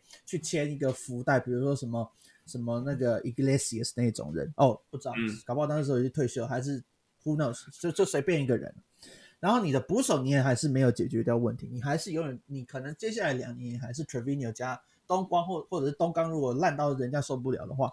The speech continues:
Speaker 1: 变成是什么 Josh Bro 啊，还是之类的，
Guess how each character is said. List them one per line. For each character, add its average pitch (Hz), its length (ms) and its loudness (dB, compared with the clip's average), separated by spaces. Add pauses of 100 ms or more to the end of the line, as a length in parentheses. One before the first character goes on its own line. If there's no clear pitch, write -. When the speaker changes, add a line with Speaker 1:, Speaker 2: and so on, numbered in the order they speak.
(200)
Speaker 1:
变 151 120 -4
成 120 120 -4
是 143 100 -4
什 127 140 -6
么 110 100 -2
Josh 123 360 0 (100)
Bro 123 420 2
啊， 117 160 -4
还 113 220 -4
是 120 220 -6
之 113 220 -12
类 92 180 -6 (120)
的， - 160 -20